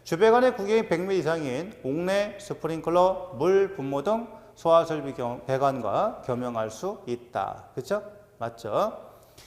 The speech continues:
자, 네 번째입니다. 배관 내 사용 압력 일 점 이 메가파스칼 이상일 때는 일반 배관용 센스 강관을, 자, 또는 배관용 센스 강관을 쓸 수 있다 했는데,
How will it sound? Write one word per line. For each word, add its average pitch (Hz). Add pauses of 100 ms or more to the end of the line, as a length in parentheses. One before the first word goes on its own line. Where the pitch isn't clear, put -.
(160)
자, 143
네 175
번째입니다. 202
배관 202
내 240
사용 190
압력 190
일 139
점 175
이 175
메가파스칼 151
이상일 139
때는 117 (540)
일반 208
배관용 147
센스 214
강관을, 139 (440)
자, 117
또는 185 (320)
배관용 170
센스 165
강관을 139
쓸 185
수 -
있다 113
했는데, 120